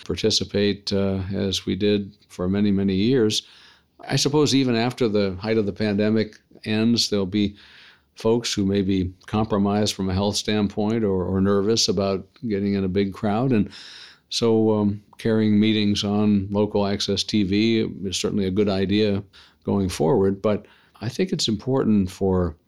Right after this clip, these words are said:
public officials to be held accountable,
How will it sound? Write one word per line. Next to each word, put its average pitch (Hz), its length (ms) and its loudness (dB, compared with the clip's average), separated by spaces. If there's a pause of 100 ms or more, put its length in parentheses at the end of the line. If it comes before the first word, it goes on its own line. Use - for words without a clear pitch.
(120)
public 98 320 -2
officials 151 600 -2
to 113 280 -2 (360)
be 104 80 -4
held 120 220 2
accountable, 151 600 0